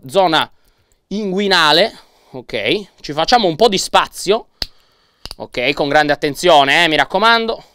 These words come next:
È molto colloso lui dentro. Stiamo un po' barando, però, eh, ragazzi,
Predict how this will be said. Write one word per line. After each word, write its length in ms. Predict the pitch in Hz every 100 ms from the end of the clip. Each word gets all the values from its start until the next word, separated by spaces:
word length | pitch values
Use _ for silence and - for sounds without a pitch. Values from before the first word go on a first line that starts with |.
| _ _ _
È 60 |
molto 380 | 165 269 311 294
colloso 600 | - 233 202 240 165 151
lui 200 | 156 143
dentro. 360 | 131 117 113 117 - - _ _
Stiamo 360 | - - 339 320
un 80 | 208
po' 160 | 247
barando, 560 | 202 208 170 127 127 123
però, 320 | 127 254 147
eh, 380 | - - 123 127
ragazzi, 460 | 120 139 117 -